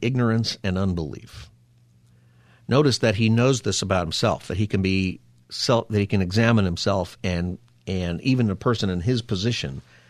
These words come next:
say that, "I acted in ignorance and unbelief. I just didn't know. I was, I was ignorant. I didn't understand.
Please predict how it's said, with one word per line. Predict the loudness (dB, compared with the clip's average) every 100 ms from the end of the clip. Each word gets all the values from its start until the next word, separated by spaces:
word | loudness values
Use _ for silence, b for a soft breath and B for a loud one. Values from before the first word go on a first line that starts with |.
| b b
say | 0 0
that, | 2
"I | 0
acted | 0 -2 -4
in | -2 -2
ignorance | 0 2 0 -4 -8 -10 _ -6
and | -2 2
unbelief. | 2 2 0 0 -4 -6
I | -4
just | -4 -2
didn't | 0 0
know. | 2 2 2 -2 -10 -16 -6
I | -4
was, | -4 -6 -8 -8
I | -4
was | -4 -2
ignorant. | 0 0 0 -2 -6
I |
didn't | -2 0 0
understand. | 0 -2 -4 -4 -4 -8